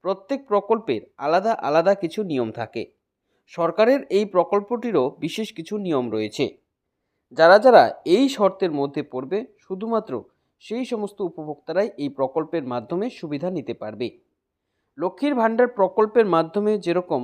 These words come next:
এক হাজার টাকা এবং বারোশো টাকা করে বর্তমানে দেওয়া হয়, এই প্রকল্পের মাধ্যমে সকল ক্যাটাগরির উপভোক্তাদেরকে একই টাকা দেওয়া হবে।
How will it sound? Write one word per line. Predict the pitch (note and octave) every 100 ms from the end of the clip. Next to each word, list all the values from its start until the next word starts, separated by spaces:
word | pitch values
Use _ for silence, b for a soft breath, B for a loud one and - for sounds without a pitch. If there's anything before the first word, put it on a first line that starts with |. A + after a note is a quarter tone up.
| - -
এক | C3 E3+
হাজার | F3 G3+ G3+
টাকা | E3+ F#3 F#3
এবং | C3 C#3 C3
বারোশো | B2+ B2+ D#3+
টাকা | D#3+ - E3
করে | F3 E3+ D#3
বর্তমানে | B2+ B2 C#3 C#3 A#2+
দেওয়া | A#2 A#2
হয়, | C#3 F3+ G#3 _ _ _ _ -
এই | D3+ C#3+
প্রকল্পের | D#3+ - A#3+ A#3+ B3
মাধ্যমে | G#3+ G3 G#3 B2 - _ -
সকল | G3 G3 C4+ C4+
ক্যাটাগরির | A3+ D#3+ F#3 F3+ G3 G3+ C#3
উপভোক্তাদেরকে | C#3+ D3 D3 - E3+ G3 F#3+ C#3+ - _ _ -
একই | D#3 E3+ F3 C3+
টাকা | A#2+ A#2
দেওয়া | A2+ A2 A#2
হবে। | A2+